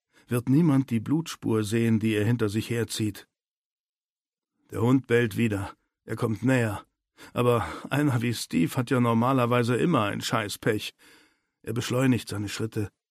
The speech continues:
taumelt, strauchelt, kämpft sich weiter. Sein linker Fuß bricht durch die Eisschicht auf einer Pfütze und er bleibt stehen, hält den Atem an. Er dreht sich um, blickt zum Baucontainer zurück.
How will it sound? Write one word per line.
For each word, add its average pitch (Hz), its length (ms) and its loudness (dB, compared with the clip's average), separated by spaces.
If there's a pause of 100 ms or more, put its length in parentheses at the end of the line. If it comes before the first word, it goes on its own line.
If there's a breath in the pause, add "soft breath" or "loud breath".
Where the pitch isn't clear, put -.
(140)
taumelt, 120 640 -2
strauchelt, 123 640 -4 (120)
kämpft 123 320 0
sich 113 180 -6
weiter. 117 420 -2 (540 soft breath)
Sein 120 200 0
linker 143 340 4
Fuß 156 280 0
bricht - 340 -2
durch 131 140 0
die - 180 -4
Eisschicht 131 500 -2
auf 117 100 -4
einer 120 180 -2
Pfütze 131 420 -2
und 113 160 -4
er 117 60 0
bleibt 113 240 -2
stehen, 120 440 0 (280 soft breath)
hält 113 260 -2
den 117 180 0
Atem 123 340 -2
an. 104 220 -8 (580)
Er - 100 -14
dreht 120 240 -4
sich 113 160 -6
um, 135 240 0 (160)
blickt 135 240 0
zum 117 200 -2
Baucontainer 113 720 0
zurück. 117 360 -2